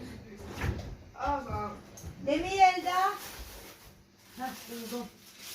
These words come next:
Speaker 2: Kabartma tozumu aldım bir tane. Bir de yarım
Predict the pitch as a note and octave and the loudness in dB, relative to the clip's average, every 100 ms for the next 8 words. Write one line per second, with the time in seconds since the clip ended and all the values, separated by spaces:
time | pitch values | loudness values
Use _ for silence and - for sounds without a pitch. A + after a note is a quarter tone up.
0 | - - - - - - - - - - | -12 -12 -12 -10 -8 -8 -8 -4 -2 -2
1 | - - - - - - - - - - | -4 -4 -6 -8 -12 -16 -14 -12 -12 -12
2 | - - - - - - - - - - | -12 -12 -14 -16 -18 -14 -6 -4 -4 -8
3 | - - - A3 A3 A3 A3 A3+ A3 G#3 | -12 -12 -4 0 2 2 0 -2 -2 -2
4 | G3 F#3+ F3+ A3 A#3 A#3 B3+ A#3+ - B3 | -2 -2 -2 0 0 0 -2 -4 -2 2
5 | B3 B3+ C4 - - - - - - G3+ | 2 0 -2 -6 -16 -20 -18 -18 -14 -4
6 | B3+ A#3+ A#3+ A#3 | -2 0 0 -2